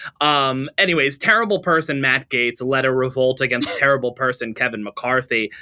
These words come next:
And now there's no Speaker of the House at a time when a lot of shit needs to be done. And it was all over. The two strikes for Kevin McCarthy was he didn't collapse the economy by, uh, not raising the debt ceiling, and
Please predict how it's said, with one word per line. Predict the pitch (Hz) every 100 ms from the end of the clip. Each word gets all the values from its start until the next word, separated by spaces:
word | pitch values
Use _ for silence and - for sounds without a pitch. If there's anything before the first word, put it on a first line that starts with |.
| -
And | 139 151
now | 156 170
there's | 160 156
no | 139 139
Speaker | 139 - 147 151 139
of | 131
the | 110
House | - 110 135 170
at | 110 113
a |
time | - 113 123 120
when | 120 117
a | 120
lot | 113 101 110
of |
shit | - 127 -
needs | 131 -
to | 110
be | 104
done. | 110 120 165 202 - - -
And | 147 147
it | 151
was | 151 147 165
all | 175 202 175
over. | 165 156 139 120
The | 120
two | 127 - 208
strikes | - 180 151 -
for | 127
Kevin | 135 127 123
McCarthy | - 131 120 117
was | 110 123 117 - - _
he | - 135
didn't | 123 139 143 170 -
collapse | 151 143 139 -
the | 131
economy | - 120 123 135 135
by, | 120 113 110 113 -
uh, | 113 110
not | 110 107 110
raising | 120 113 110
the | 104
debt | 131 156
ceiling, | - 107 107 101 -
and | 160 160 139 139